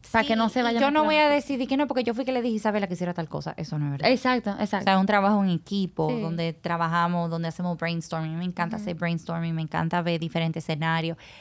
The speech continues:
Speaker 2: Y agradezco porque hay marcas que ya a esta altura de juego yo les digo, "Mira, quiero hacer tal cosa", dale. Ni me preguntan,
Speaker 1: Ok.
Speaker 2: "Dale, móntalo, hazlo".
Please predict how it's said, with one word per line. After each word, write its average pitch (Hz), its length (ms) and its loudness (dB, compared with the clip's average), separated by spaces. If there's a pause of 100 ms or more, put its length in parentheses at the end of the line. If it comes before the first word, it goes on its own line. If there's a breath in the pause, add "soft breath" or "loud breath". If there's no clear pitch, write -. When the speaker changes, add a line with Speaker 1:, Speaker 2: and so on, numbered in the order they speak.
(220 loud breath)
Speaker 2:
Y 240 200 4
agradezco 226 600 4
porque 196 220 0
hay 202 120 4
marcas 165 500 2
que 170 180 -2
ya 165 320 0
a 175 160 -2
esta 165 180 -2
altura 170 320 0
de 165 60 0
juego 156 220 -2
yo 156 100 -2
les 165 120 -2
digo, 180 100 0
"Mira, 202 220 4
quiero 202 160 2
hacer 214 140 -2
tal 208 140 2
cosa", 214 300 0
dale. 156 420 2 (320)
Ni 165 140 2
me 180 120 4
preguntan, 165 520 4
Speaker 1:
Ok. 165 80 4
Speaker 2:
"Dale, 226 340 8
móntalo, 233 500 4
hazlo". 135 440 -4